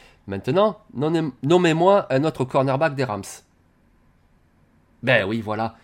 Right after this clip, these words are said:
c'est quand même très difficile. Donc du coup,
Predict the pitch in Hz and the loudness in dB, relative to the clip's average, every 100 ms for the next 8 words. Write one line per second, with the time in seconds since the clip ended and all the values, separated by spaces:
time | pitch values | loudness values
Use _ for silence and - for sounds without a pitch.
0 | _ - - 139 131 113 135 120 - - | _ -18 -6 -4 -2 0 -2 -4 -8 -6
1 | 147 131 123 - 131 113 - - - - | -4 -4 -6 -8 -6 -8 -10 -20 -20 -20
2 | 101 139 160 139 160 202 208 | -2 0 0 -2 -4 -2 -2